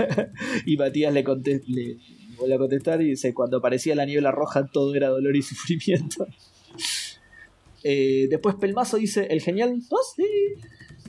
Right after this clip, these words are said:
que me enteré hace poco que decía eso, toda mi infancia fue Jupi". Pero sí, por supuesto, nos enteramos más de grande que decía Tosti. Antes era Tosti.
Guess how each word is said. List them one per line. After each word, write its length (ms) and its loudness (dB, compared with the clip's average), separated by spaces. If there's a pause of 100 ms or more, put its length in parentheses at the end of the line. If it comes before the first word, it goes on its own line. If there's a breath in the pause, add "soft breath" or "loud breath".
(120)
que 100 0
me 80 0
enteré 220 0
hace 160 2
poco 240 2
que 80 2
decía 320 2
eso, 280 0
toda 200 0
mi 80 -4
infancia 560 -2 (100)
fue 240 0
Jupi". 540 -2 (180)
Pero 180 -4
sí, 360 -2
por 180 -6
supuesto, 520 -2
nos 140 -4
enteramos 460 2
más 160 2
de 60 2
grande 320 0
que 140 -4
decía 260 0
Tosti. 380 -8
Antes 240 -2
era 200 0
Tosti. 300 -2